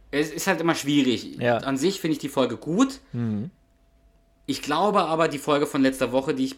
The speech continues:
Speaker 1: ähm, die Speedy Gonzales Folge, die ich letzte Woche, ähm, hier genannt habe, die würde mir, ich glaube, die gefällt mir ein bisschen besser.
Speaker 2: Ah, okay, krass.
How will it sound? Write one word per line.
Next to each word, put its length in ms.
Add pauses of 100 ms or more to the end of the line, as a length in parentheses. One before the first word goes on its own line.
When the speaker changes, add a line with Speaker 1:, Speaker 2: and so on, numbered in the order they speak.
(140)
Speaker 1:
ähm, 600
die 320
Speedy 300
Gonzales 480
Folge, 300
die 340
ich 280 (1300)
letzte 380
Woche, 560
ähm, 300
hier 460
genannt 360
habe, 220
die 380
würde 200
mir, 180 (440)
ich 100
glaube, 140
die 80
gefällt 240
mir 80
ein 40
bisschen 180
besser. 160
Speaker 2:
Ah, 60
okay, 180
krass. 320